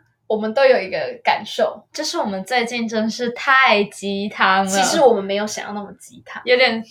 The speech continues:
Speaker 2: 自己都受不了的感觉。
Speaker 1: 不是，因为有些东西就是讲讲，就是
Speaker 2: 对。
Speaker 1: 会变很那-，很，很，很那种感觉。
Speaker 2: 太腻味了。
Speaker 1: 对，所以
Speaker 2: 我们要跳脱这个感觉。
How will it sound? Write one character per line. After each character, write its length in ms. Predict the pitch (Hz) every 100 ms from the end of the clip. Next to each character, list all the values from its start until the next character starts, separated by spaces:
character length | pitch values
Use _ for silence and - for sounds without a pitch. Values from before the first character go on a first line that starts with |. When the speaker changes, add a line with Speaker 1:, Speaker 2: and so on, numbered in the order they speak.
| _
Speaker 2:
自 120 | 277
己 100 | 247
都 140 | 214
受 320 | 214 - 226 196
不 80 |
了 200 | 202 -
的 80 | -
感 140 | 202 -
觉。 60 |
Speaker 1:
不 60 | 339
是， 80 | 539
因 140 | 508 523
为 140 | 294
有 80 | 254
些 100 | 349
东 160 | 320
西 140 | 330 -
就 60 |
是 100 | 302
讲 280 | - - 208
讲， 160 | 226 -
就 80 | 208
是 320 | - - 202 220 -
Speaker 2:
对。 320 | 220 - - 214
Speaker 1:
会 100 | 330
变 180 | 302 226
很 160 | - 214
那-， 80 | 220 220 202
很， 180 | 202 -
很， 240 | - 202 -
很 140 | 208 202 220
那 60 | 254
种 160 | 220
感 240 | 220 - 214
觉。 160 | -
Speaker 2:
太 140 | 269 226
腻 360 | 226 233 202
味 340 | 190 196 117 -
了。 280 | - 214 -
Speaker 1:
对， 140 | 233 147 - -
所 400 | - - 214 247
以 280 | 262 226 - _ _ _ -
Speaker 2:
我 100 | 208
们 100 | 214
要 200 | 233 247
跳 260 | 339 269
脱 180 | 240 226
这 140 | 214
个 100 | 233
感 300 | 208 226 -
觉。 320 | - - -